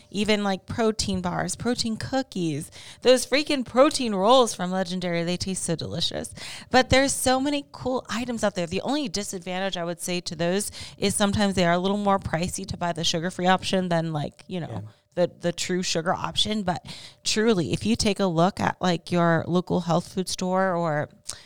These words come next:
Speaker 1: what is it called, um, Vitamin Shoppe or something like that, G N C, you can find a lot of snacks that are sugar-free that are, are quite tasty.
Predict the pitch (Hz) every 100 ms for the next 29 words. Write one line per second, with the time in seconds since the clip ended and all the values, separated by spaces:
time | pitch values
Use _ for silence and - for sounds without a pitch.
0 | _ - 170 - - - 170 170 - -
1 | 170 156 156 175 170 - 170 170 165 -
2 | 180 180 175 - 160 120 160 170 175 175
3 | - - - 208 262 339 208 226 107 175
4 | 175 233 247 - - 165 233 - - 180
5 | - 170 165 165 170 160 170 180 170 -
6 | - 165 - 196 - - 165 - - 160
7 | 110 170